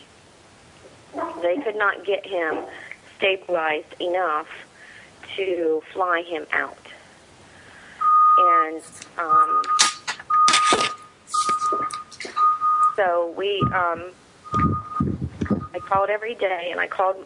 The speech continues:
I called my friend, um, that is an O R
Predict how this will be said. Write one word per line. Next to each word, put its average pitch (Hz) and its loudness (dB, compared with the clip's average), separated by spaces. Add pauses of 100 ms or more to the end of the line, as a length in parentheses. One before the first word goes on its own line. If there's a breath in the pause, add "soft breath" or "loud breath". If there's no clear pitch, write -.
I 175 0
called 196 -2
my 208 0
friend, 175 -2 (640 loud breath)
um, 170 0 (360)
that 170 0
is 175 0 (100)
an 165 -4
O 180 2
R 165 2